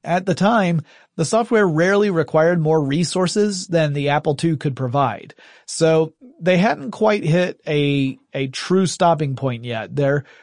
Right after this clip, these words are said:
there were some concessions being made by software developers to make sure that their programs could run on Apple two properly,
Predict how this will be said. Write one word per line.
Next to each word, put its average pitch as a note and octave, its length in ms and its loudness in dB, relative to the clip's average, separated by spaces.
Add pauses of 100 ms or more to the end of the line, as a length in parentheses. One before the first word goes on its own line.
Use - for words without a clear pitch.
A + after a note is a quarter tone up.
(180)
there E3 220 2
were F3+ 160 2
some F3 220 -2
concessions E3+ 600 0
being D3+ 240 0
made D#3 320 0
by C3 140 -2
software C#3+ 380 -2
developers C3+ 500 -2
to C3+ 80 -6
make B2+ 160 -4
sure C#3 380 0
that A#2+ 160 -4
their A#2+ 260 -2
programs C3+ 560 -4
could A#2+ 240 -6
run B2+ 220 -2
on B2+ 120 -4
Apple B2 260 -6
two C#3+ 220 -4
properly, F#3 560 0